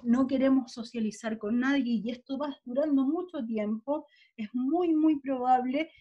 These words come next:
que a lo mejor pudiese ser que esté pasando o que sus rasgos de personalidad se estén acentuando y esté pasando algo más psicopatológico. Ahí hay que consultar, pero ojo, porque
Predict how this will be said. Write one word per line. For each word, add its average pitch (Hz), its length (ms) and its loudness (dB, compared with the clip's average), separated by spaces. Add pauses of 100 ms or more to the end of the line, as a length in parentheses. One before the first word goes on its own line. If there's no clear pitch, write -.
(200)
que 240 120 0
a 233 60 4
lo 220 120 0
mejor 254 440 -2
pudiese 226 560 -2
ser 269 340 -8 (280)
que 214 80 -10
esté - 260 -8
pasando 269 560 -2
o 208 220 -6
que 190 140 -4
sus 208 200 -10
rasgos 254 400 -2
de 233 100 -2
personalidad 233 560 -4
se - 80 -16
estén 240 220 -8
acentuando 269 880 0 (240)
y 226 140 0
esté 254 180 -2
pasando 240 540 -2
algo 240 320 0
más 233 240 0
psicopatológico. 208 1080 -4 (360)
Ahí 247 240 0
hay 285 80 -2
que - 120 -20
consultar, 220 600 -6
pero 214 240 -4 (240)
ojo, 277 340 -2
porque 220 360 -4